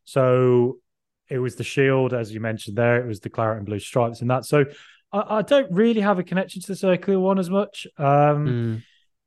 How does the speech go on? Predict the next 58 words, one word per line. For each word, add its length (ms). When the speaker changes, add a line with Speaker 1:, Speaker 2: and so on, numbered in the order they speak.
Speaker 1:
though 180
I 80
understand 440
a 40
lot 180
of 80
Villa 200
fans, 680
most 340
Villa 180
fans, 440
you 60
know, 140
will 260
remember 320
pre 240
that 180
era 400
and 140
obviously 280
do 160
have 160
a 40
connection 360
to 140
it. 40
And 80
it 60
was 100
during 220
a 40
very 200
successful 460
time 220
that 60
we 80
had 260
that 160
badge. 320
Um, 600
you 80
know, 140
my 140
uncle 280
played 340
with 120
that 180
badge 460
on 240
the 100
correct 300
shirt. 340
So, 120
of 120
course, 320
I've 60
got 280
a 40